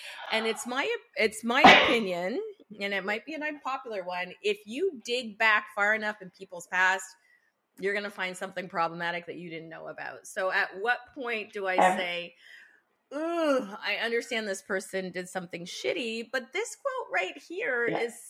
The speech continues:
Speaker 1: still valid for the world, even though that shitty person said it."
Speaker 2: Yeah.
Speaker 1: And I,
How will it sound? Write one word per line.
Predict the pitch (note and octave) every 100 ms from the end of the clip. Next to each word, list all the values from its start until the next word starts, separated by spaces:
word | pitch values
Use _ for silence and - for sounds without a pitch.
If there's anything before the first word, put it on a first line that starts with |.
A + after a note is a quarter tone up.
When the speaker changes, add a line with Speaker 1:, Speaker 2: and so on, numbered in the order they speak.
| -
Speaker 1:
still | B3 B3+ B3
valid | G3+ F3 F#3 A#3+ A3 F3+ E3+ -
for | - F3+
the | E3+
world, | D#3+ G3+ F#3+ F3+
even | F#3+ G3+
though | F#3
that | F3+ -
shitty | - F#3 E3
person | - D3 - -
said | G#3 F3
it." | - _ - - -
Speaker 2:
Yeah. | - -
Speaker 1:
And | G#3 G#3+
I, | G3+ F3+